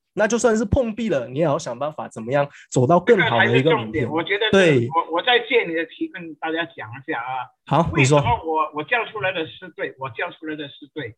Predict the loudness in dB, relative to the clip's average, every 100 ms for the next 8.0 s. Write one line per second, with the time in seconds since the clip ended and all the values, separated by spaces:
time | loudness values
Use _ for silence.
0 | _ _ -4 -2 0 -2 -4 -6 -2 -2
1 | -2 -6 -10 -14 -16 -12 -8 -6 -6 -4
2 | -4 -4 -8 -8 -8 -6 -6 -8 -12 -14
3 | -16 -12 -14 -14 _ _ _ _ _ -4
4 | -4 -4 -10 _ -4 -4 -4 -4 -4 -4
5 | -4 -2 -2 -4 -6 -10 -10 -12 -4 -4
6 | -4 -12 -16 _ -20 _ _ -2 -2 0
7 | 2 0 0 -2 0 0 -4 -6 -10